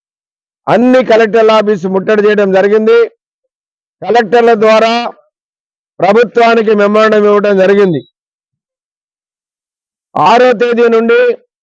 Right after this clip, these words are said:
సింగరేణి వ్యాప్తంగా అన్ని జనరల్ మేనేజర్లు హెడ్ ఆఫీస్ ముందు రిలే నిరాదీక్షలు చేస్తా ఉన్నాం.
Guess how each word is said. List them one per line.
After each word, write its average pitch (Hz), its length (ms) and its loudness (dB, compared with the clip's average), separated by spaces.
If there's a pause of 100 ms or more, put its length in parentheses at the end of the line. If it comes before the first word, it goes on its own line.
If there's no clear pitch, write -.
(1080)
సింగరేణి 240 500 0
వ్యాప్తంగా 226 520 0
అన్ని 226 200 -2
జనరల్ 220 380 0
మేనేజర్లు 220 420 0
హెడ్ 208 220 0
ఆఫీస్ 214 320 -2
ముందు 220 560 0 (1400)
రిలే 233 280 2
నిరాదీక్షలు 220 680 0
చేస్తా 202 360 0
ఉన్నాం. 226 380 -2